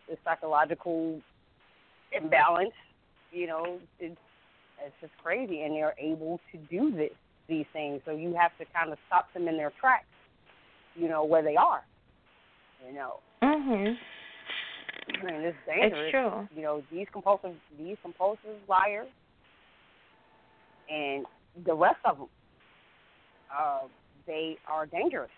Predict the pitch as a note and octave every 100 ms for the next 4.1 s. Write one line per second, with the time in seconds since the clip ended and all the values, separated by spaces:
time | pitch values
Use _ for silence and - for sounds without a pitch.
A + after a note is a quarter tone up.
0 | - D#3 D3 D3 C3 - - _ _ -
1 | - _ _ _ - D#3 D3+ C#3+ A3 -
2 | G3+ F#3+ F3+ E3+ - G3 G#3+ - D3+ C#3
3 | C#3+ D#3 G3 F#3+ F#3+ F#3 F3+ F3+ F#3 F#3